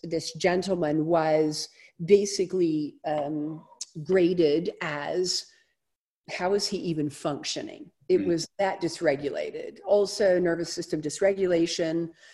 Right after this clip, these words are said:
Speaker 1: chronic sympathetic tone in the entire system. And we did ten sessions of neurostimulation along with heart rate variability and C O two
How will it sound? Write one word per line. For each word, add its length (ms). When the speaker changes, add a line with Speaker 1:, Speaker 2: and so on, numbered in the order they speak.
Speaker 1:
chronic 520
sympathetic 640
tone 300
in 280
the 120
entire 360
system. 640
And 320
we 220
did 260
ten 380
sessions 920
of 140
neurostimulation 1080
along 540
with 500
heart 240
rate 160
variability 760
and 220
C 300
O 120
two 680